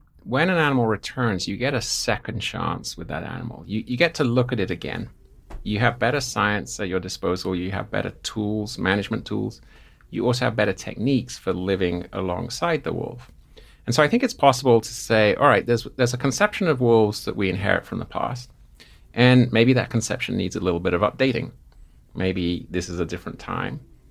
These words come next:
This is a different society. And maybe there are values that may, that can spill over and change how we think about animals. And, you know, the title of the book is Wildlife Recoveries That Change How We Think About Animals. So I, I'm trying to push the envelope here a little bit. I understand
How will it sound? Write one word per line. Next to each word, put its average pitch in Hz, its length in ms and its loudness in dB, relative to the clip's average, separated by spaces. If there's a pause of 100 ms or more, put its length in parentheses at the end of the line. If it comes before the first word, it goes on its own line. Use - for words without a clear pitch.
This - 160 -10
is 85 120 -8
a - 20 -8
different - 240 -10
society. 104 720 -2 (160)
And 92 260 -4
maybe 92 300 -4
there 90 240 2
are 85 60 0
values 101 680 2
that 95 200 -4 (160)
may, 101 240 -4 (220)
that 117 120 -6
can 98 140 -6
spill - 380 4
over 104 380 6 (140)
and 101 160 -4
change 123 600 0
how 98 180 -6
we 90 140 -6
think 92 340 -8 (580)
about 90 280 4
animals. 87 520 0
And, 95 220 0
you 110 60 2
know, 98 80 4
the 92 40 2
title 120 300 2
of 98 80 -2
the 92 80 -2
book 113 300 6
is 87 240 -4
Wildlife 87 760 4
Recoveries 90 600 0
That - 120 -6
Change 95 400 -4
How - 100 -6
We 85 120 -6
Think 90 180 -10
About 87 220 -4
Animals. 98 360 -8
So - 180 0
I, 135 180 4
I'm 139 160 2
trying 202 220 0
to 165 40 -2
push - 300 -2
the 107 80 0
envelope 104 380 0
here 101 180 0
a 85 60 0
little 95 180 0
bit. 156 200 0
I 107 140 0
understand 107 600 -2